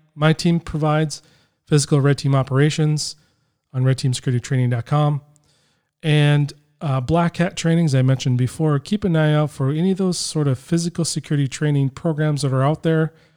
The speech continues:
those sessions. Make sure they're not only focused on lockpicking. Many of them are. Far too many of them are, I should say. Uh, make sure it's more comprehensive than that. It's not just a book on lockpicking or, or something of that nature, or, or a training on,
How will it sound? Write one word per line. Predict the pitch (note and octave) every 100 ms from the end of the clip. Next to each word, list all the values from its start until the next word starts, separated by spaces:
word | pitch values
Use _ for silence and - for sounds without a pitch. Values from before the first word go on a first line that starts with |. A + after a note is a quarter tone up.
| _
those | - C3
sessions. | - C#3+ B2+ C#3+ C#3 C3+ - _ _ _
Make | D3 D#3
sure | - F3
they're | D#3
not | C#3+ C#3+ C#3+
only | C#3+ C#3+
focused | - C#3 C3+ -
on | A#2+
lockpicking. | B2 D3 - D#3+ D3+ D3 C#3+ - _ _ _ _ -
Many | C#3 C3+
of | B2+
them | A#2 B2
are. | C#3+ D3+ D3+ D3+ C#3+ _ _ _ _ _ _ _
Far | - F#3+ G3
too | D3+
many | C3+ B2
of | A2+
them | A2+
are, | A2+ A2
I |
should | G#2+ A#2+
say. | - B2 A#2+ A#2+ _ _ _
Uh, | C3+ B2+
make | D3+
sure | - F#3
it's | -
more | D3+ C#3+
comprehensive | - C3 - B2 B2+ B2
than | A2+ A2+
that. | A#2+ A#2+ -
It's | - -
not | C#3
just | C#3 C#3 _ _ _
a | C3
book | A2 C3 B2+
on | B2 A#2+
lockpicking | B2 A#2+ - B2 B2+ A#2+
or, | A2+ G#2+ A2 _ _
or | - A#2 A2 A#2 D#3
something | - C3 A#2 A#2+
of | G#2+
that | A2+
nature, | B2 A2+ -
or, | C3+ B2+
or | C3+ A#2+ A#2+
a |
training | A#2 C3+ B2 A#2
on, | A2+